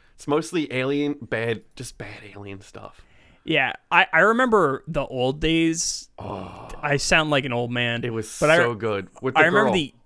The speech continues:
Speaker 2: yeah, the, the practical effects that they used in the old days of Scare
Speaker 1: Were
Speaker 2: Tactics
Speaker 1: good.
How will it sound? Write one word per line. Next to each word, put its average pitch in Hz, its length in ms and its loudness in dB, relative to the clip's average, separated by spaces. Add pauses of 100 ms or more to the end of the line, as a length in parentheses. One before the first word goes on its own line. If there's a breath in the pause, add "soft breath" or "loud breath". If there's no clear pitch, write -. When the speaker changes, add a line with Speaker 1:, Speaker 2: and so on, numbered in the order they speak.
(600)
Speaker 2:
yeah, 135 380 0
the, 165 240 4
the 165 160 0
practical 226 580 2
effects - 640 0
that 175 160 -4
they 185 80 2
used 190 560 -2
in 151 100 -2
the 135 100 2
old 127 260 -2
days 151 380 2
of 151 140 -6
Scare 135 220 2
Speaker 1:
Were 160 60 0
Speaker 2:
Tactics 143 460 2
Speaker 1:
good. 110 160 -4